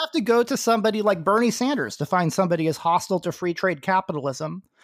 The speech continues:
or the, the bipartisan foreign policy establishment of the United States as Donald Trump is.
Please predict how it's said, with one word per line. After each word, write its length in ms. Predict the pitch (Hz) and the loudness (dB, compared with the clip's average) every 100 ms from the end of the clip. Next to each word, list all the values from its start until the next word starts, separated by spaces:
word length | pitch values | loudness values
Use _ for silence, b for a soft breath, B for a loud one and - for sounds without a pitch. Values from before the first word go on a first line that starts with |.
| b b b | b b b
or 180 | 185 185 | 4 6
the, 380 | 196 190 180 170 | 6 6 4 0
the 240 | 170 175 160 | -6 -4 0
bipartisan 760 | 175 196 214 233 208 180 208 | 2 2 4 4 4 4 2
foreign 320 | 175 202 202 | 2 2 2
policy 440 | 190 214 202 - 190 | 4 2 2 0 -2
establishment 680 | 156 175 160 156 - 160 160 | -2 0 0 -2 -2 -4 -4
of 80 | |
the 80 | 156 | -4
United 320 | 156 156 156 156 | 0 0 -2 -2
States 300 | - 180 170 | -2 -2 -2
as 80 | |
Donald 280 | 151 185 202 | 0 0 0
Trump 260 | 220 320 - | -2 -4 -6
is. 240 | - - | -18 -20